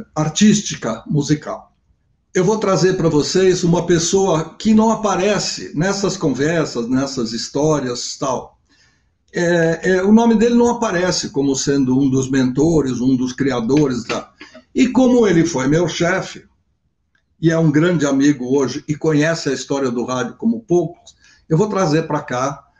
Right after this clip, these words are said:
o, o meu amigo, hoje eu posso dizer isso, é uma pessoa que eu respeito muito, foi um excelente chefe, não quero puxar o saco não, mas eu vou falar coisas também durante o período.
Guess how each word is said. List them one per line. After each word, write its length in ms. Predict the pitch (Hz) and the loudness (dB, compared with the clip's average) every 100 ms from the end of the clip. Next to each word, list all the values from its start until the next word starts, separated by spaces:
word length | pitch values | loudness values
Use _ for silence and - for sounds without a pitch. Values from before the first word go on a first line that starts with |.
| _ _ | _ _
o, 340 | 135 143 - 208 | 0 0 2 0
o 80 | - | 4
meu 300 | 185 226 175 | 4 4 4
amigo, 500 | 160 156 151 151 147 _ | 4 4 2 -4 -6 _
hoje 280 | - 180 160 | -2 0 2
eu 100 | 156 | 0
posso 260 | 143 135 - | 0 -4 -6
dizer 240 | 113 117 | -6 -4
isso, 380 | 131 135 - _ - | -2 -4 -10 _ -6
é 40 | |
uma 120 | 147 | -4
pessoa 340 | 151 143 156 147 | -2 -2 -2 0
que 100 | 151 | 0
eu 60 | |
respeito 540 | 139 131 - 165 151 131 | 0 0 0 2 2 2
muito, 320 | 156 170 - | 2 0 -2
foi 180 | 170 165 | 0 2
um 240 | 143 113 - _ - | 2 0 -6 _ -6
excelente 520 | - 151 165 156 170 - | -2 2 4 4 2 0
chefe, 280 | 175 165 | 0 0
não 120 | 196 196 | -2 0
quero 240 | 208 - | -2 -4
puxar 180 | - 139 | -6 -6
o 60 | |
saco 340 | 123 160 147 160 | -4 -4 -2 -2
não, 180 | 185 - - - | -2 -6 -18 -6
mas 160 | 165 170 | 0 2
eu 60 | |
vou 160 | 220 214 | 2 0
falar 300 | 214 202 202 | 0 0 2
coisas 380 | 170 160 160 - | 2 2 0 0
também 440 | 185 127 135 151 | 0 0 0 2
durante 640 | 185 147 131 135 196 202 - - _ | 2 2 0 -4 -4 -4 -8 -14 _
o 80 | 156 | -2
período. 440 | 151 160 123 - | 0 0 0 -4